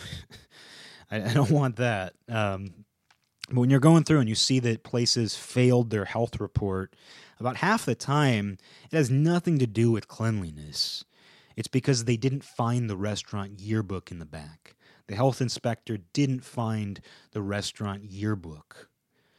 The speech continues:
'Cause that's more important than cleanliness. 'Cause that's awareness.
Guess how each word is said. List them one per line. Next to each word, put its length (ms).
'Cause 100
that's 180
more 200
important 360
than 140
cleanliness. 880
'Cause 120
that's 180
awareness. 760